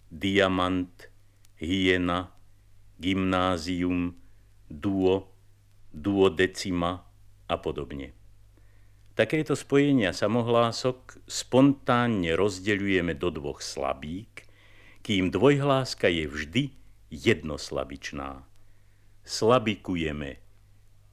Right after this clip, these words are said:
čiapka, dôležitý, ale hyena,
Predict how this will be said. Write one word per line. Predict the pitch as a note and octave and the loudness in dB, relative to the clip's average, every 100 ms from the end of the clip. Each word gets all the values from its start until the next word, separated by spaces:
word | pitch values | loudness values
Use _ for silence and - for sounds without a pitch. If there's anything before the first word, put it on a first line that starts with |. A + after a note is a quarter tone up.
| - | -8
čiapka, | - F2+ G2+ B2+ - - - - - - - - - - - G#2+ G#2 G#2+ - - - - - _ - - - - - - - - - | -4 2 2 2 -4 -20 -20 -20 -20 -20 -20 -20 -20 -20 -6 0 2 0 -8 -20 -20 -20 -20 _ -20 -20 -20 -20 -20 -20 -20 -20 -20
dôležitý, | E2 D#2 F#2+ G#2 A2+ A2 - - - - - E2+ F2 G2+ G#2 F2 G#2 A2 - - G#2+ A2+ A#2+ B2 - - - - - - - - | -12 -6 2 6 6 4 -10 -20 -20 -20 -12 -4 4 4 4 -4 -8 -10 -10 -6 -4 -4 -6 -8 -14 -20 -20 -20 -20 -20 -20 -8
ale | - F#2+ D#2 C#2 C#2 - - - - - - - - - - | 0 2 0 -6 -12 -20 -20 -20 -20 -20 -20 -20 -20 -20 -16
hyena, | E2 D#2 F2 A2 A#2+ A#2+ - - _ F#2 G2 G#2+ G#2 G2+ G#2 A2+ | -10 -8 -4 -2 -2 -4 -12 -20 _ 2 6 6 4 2 0 0